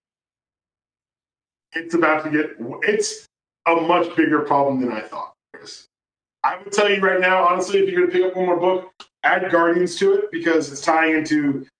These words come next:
the space stuff nicely. And now we've gotta talk about the thing that happened at the end of the The reason why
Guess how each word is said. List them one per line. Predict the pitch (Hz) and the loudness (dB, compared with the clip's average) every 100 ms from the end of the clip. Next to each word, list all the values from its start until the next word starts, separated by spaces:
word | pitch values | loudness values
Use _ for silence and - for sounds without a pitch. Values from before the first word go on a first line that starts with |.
| _ - | _ -2
the | 139 139 131 | 2 2 0
space | - - 160 - | -4 -4 -2 0
stuff | 175 - - | 0 -2 -2
nicely. | 160 165 160 147 131 | -2 0 0 -2 0
And | 135 | 0
now | 139 170 | 2 2
we've | 175 | 2
gotta | 165 165 | 2 0
talk | 156 151 | -2 -4
about | 151 151 | -4 -6
the | 139 | -6
thing | 147 151 | -8 -6
that | 135 | -4
happened | 135 135 139 | -4 -6 -12
at | - | -14
the | 117 | -14
end | - _ _ _ | -14 _ _ _
of | - _ | -20 _
the | - - _ _ _ _ _ _ _ _ _ _ _ _ _ _ _ _ _ _ _ _ 107 | -18 -18 _ _ _ _ _ _ _ _ _ _ _ _ _ _ _ _ _ _ _ _ -6
The | |
reason | 120 156 160 165 | 0 0 2 0
why | 143 135 131 135 | 2 2 0 -2